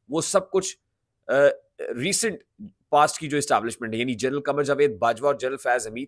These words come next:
की जो एस्टैब्लिशमेंट है, ये उनका किया धरा था, और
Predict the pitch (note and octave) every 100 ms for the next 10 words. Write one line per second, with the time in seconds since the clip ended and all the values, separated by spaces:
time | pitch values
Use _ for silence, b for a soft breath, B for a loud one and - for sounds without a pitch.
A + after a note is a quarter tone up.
0 | - C3+ B2+ - G#2 B2 - A2+ A2 A2+
1 | _ _ _ _ C3 E3+ G3 G3 - -
2 | D3 C#3 A#2 G2+ F#2 - - _ _ _
3 | _ _ _ _ - E3 F#3 - -